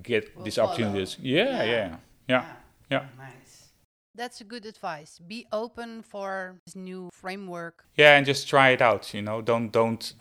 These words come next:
Speaker 1: take the stories for it. So there, there, there's also a lot of hate blogging about Flutter, you know. It's, it's crap or this or crap that, whatever. And that's just clickbait, right? These people just want to have views and whatever. And it's also the other way around, right?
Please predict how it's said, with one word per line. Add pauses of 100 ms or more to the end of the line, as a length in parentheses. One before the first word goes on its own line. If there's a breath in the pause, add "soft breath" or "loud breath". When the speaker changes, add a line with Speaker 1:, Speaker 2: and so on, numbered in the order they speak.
Speaker 1:
take
the
stories
for
it.
So
there,
there,
there's
also
a
lot
of
hate
blogging
about
Flutter,
you
know.
It's, (180)
it's
crap
or
this
or
crap
that,
whatever. (500 loud breath)
And
that's
just
clickbait,
right?
These
people
just
want
to
have
views
and
whatever. (400 loud breath)
And
it's
also
the
other
way
around,
right?